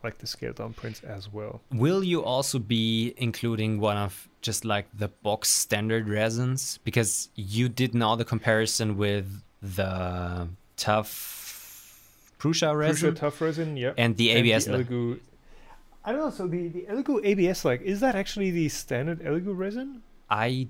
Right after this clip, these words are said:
Speaker 2: don't know.
Speaker 1: Are,
Speaker 2: At,
Speaker 1: are
Speaker 2: at
Speaker 1: they
Speaker 2: least,
Speaker 1: all A B S like?
Speaker 2: at least on my bottle. Uh, so I have one bottle of Elegoo resin. It is not transparent as yours, and it did not have a stack, sticker like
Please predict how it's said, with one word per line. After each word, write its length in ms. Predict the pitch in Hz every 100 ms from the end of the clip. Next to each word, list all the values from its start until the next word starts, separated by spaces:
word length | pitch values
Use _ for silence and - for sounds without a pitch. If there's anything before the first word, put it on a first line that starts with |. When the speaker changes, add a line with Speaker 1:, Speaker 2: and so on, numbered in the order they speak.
| -
Speaker 2:
don't 240 | 120 107
know. 160 | 104 104
Speaker 1:
Are, 40 | 120
Speaker 2:
At, 60 | 143
Speaker 1:
are 80 |
Speaker 2:
at 60 | 147
Speaker 1:
they 140 | 156
Speaker 2:
least, 120 | 190 117
Speaker 1:
all 240 | 151 196
A 120 | 190
B 120 | 185 185
S 160 | 185
like? 140 | 214 170
Speaker 2:
at 80 |
least 240 | 131 156 135
on 80 | 104
my 160 | 104
bottle. 500 | 110 131 139 151 156 -
Uh, 160 | 117 117
so 180 | - 113 - - -
I 100 | 147
have 480 | 147 156 160 143 107
one 200 | 123 139
bottle 240 | 147 143
of 80 | 135
Elegoo 380 | 117 135 127 127
resin. 420 | 131 135 123 131 127
It 160 | 123 -
is 480 | 110 107 104 95 - _
not 280 | 110 110 123
transparent 580 | 117 104 - 117 160 165
as 240 | 113 101
yours, 480 | 104 123 156 160 - - - - _ -
and 380 | 117 117 117 - - -
it 200 | 117 98
did 180 | 120 98
not 120 | 110
have 180 | 104 101
a 40 | 101
stack, 340 | - 107 - -
sticker 420 | - 120 110 104
like 400 | 101 95 95